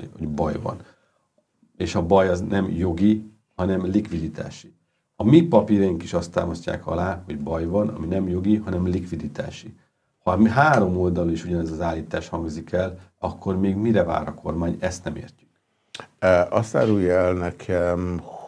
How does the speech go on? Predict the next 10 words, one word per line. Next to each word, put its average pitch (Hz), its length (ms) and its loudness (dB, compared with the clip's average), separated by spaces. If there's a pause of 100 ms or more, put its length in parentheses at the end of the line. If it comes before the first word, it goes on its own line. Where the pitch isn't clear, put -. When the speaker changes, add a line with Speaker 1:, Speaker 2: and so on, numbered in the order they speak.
Speaker 2:
hogy, 85 1080 0 (460)
ugye 87 520 2
az 80 420 -2
állami 90 360 2
számvevőszéknek 82 1600 -4
a 80 60 -6
jelentését, 85 840 -2
az 82 160 -10
talán 80 300 -4
a 73 120 -8